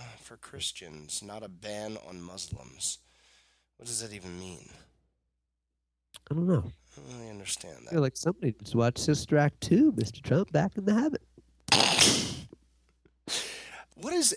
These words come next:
Speaker 1: L G B T Q? What is the Q?
Speaker 2: Queer.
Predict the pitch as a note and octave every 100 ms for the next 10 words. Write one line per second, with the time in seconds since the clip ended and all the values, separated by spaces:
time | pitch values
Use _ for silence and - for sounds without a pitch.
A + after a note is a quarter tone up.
0 | - - D3+ E3 F3 C3 B2 C3 B2+ B2+
1 | A2+ B2+ B2 - - A#2+ A2+ - - -
2 | F3 F3+ B2+ G2 _ _ E3+ G3+ F3+ -
3 | - G3+ C#3+ B2 - _ _ _ _ _
4 | _ _ - D#3 C3 E2 E2